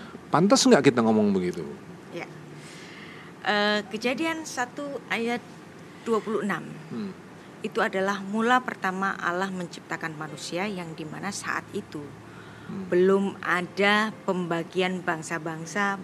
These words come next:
Speaker 2: belum ada pembagian bahasa-bahasa, yang dimana penciptaan Adam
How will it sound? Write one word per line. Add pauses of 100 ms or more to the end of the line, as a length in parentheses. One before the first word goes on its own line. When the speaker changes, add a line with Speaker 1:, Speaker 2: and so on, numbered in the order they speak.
Speaker 2:
belum
ada
pembagian
bahasa-bahasa, (520)
yang
dimana
penciptaan
Adam